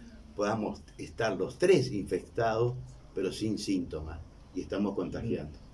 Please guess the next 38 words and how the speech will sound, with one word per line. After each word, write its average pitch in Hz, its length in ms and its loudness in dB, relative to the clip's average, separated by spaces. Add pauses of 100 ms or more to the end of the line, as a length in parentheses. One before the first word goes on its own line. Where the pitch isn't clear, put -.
(580)
La 92 180 0
persona 147 460 4
que 131 100 6
es 123 80 6
asintomática 104 960 2 (280)
contagia, 92 680 2 (760)
pero 78 140 -2
no 90 120 0
tiene 101 220 0
síntomas. 85 540 -4 (800)
Por 120 120 12
eso 156 120 10
están 160 220 8
los 143 200 8
test. 135 380 8 (840)
En 110 100 2
realidad 131 300 10
nosotros 160 280 6
tenemos 151 520 8
el 104 240 0
test 127 200 6
que 127 80 6
más 123 200 6
se 110 100 6
usa, 123 520 4 (120)
que 92 100 0
es 87 60 0
el 82 120 -4
P 101 140 4
C 101 300 6
R, 92 260 4
que 92 120 -2
es - 140 -4
un 80 200 -4
test 95 160 2
de 92 80 4
la 85 120 0
polimerasa, 95 760 0